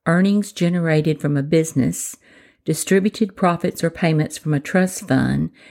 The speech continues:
and assets available to generate income for child support.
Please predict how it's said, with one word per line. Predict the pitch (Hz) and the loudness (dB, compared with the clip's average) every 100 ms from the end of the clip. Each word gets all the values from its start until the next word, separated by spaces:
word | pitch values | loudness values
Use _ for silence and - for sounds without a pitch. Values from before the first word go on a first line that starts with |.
| - - | -20 -8
and | - 151 - | 0 0 2
assets | 165 202 - 185 - | 2 2 0 0 0
available | 151 160 175 180 147 135 | 0 2 4 2 2 0
to | 147 | -2
generate | 139 156 165 160 151 | 0 0 2 2 2
income | - 156 151 143 139 | 2 0 2 2 2
for | 147 | -2
child | - 170 165 | -2 -2 -2
support. | - 143 - - - | -6 -4 -2 -2 -4